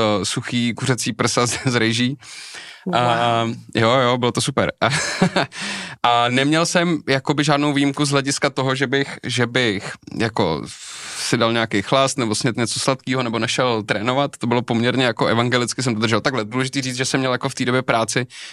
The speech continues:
Speaker 1: která tohle umožňovala, což byl fakt jako nine to five job. Každý den jsem to měl nalajnovaný úplně stejně a to je asi jakoby jediný, jak se, jo, neměl jsem žádný děti a prostě jako, že to je asi jediný, jak se to dá zvládnout. A ne, že by to někdo chtěl teda zvládat. A,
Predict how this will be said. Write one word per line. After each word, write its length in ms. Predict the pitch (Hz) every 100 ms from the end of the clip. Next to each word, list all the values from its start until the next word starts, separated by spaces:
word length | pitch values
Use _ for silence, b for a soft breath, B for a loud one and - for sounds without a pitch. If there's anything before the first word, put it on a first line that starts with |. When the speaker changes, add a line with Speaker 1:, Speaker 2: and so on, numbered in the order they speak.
| -
Speaker 1:
která 180 | 127 123
tohle 220 | 127 127
umožňovala, 440 | 123 127 113 101
což 140 | 110 113
byl 140 | 110
fakt 140 | 123
jako 140 | 117 123
nine 180 | 120 117
to 100 | 123
five 220 | 127 120
job. 280 | 120 120 117 B B B B -
Každý 260 | 123 123
den 140 | 120 120
jsem 140 | 131
to 60 | 123
měl 140 | 127
nalajnovaný 480 | 127 127 127 127 120
úplně 220 | 139 131
stejně 420 | - 127 127 123
a 80 | 82
to 120 | 123
je 80 | 110
asi 200 | 107 113
jakoby 300 | 117 113 123
jediný, 380 | 123 123 127 127
jak 120 | 117
se, 100 | 131 104
jo, 100 | 104
neměl 200 | 104 110
jsem 120 | 117
žádný 200 | 120 104
děti 420 | 107 139 151 135 127
a 60 |
prostě 320 | 110 120 -
jako, 220 | 110 110 110
že 160 | 113
to 140 | 101 95
je 80 |
asi 180 | - -
jediný, 220 | 117 113
jak 80 | 104
se 80 | -
to 60 | 113
dá 120 | 113
zvládnout. 440 | 113 104 87 87 - _ _ _ _ _ _ - -
A 300 | 110 101 98
ne, 140 | 101 107
že 100 | 113
by 80 |
to 100 | 110
někdo 160 | 110 107
chtěl 240 | - 107
teda 160 | 101 98
zvládat. 280 | 95 90 95 B B B B B B B -
A, 580 | 107 107 107 104 104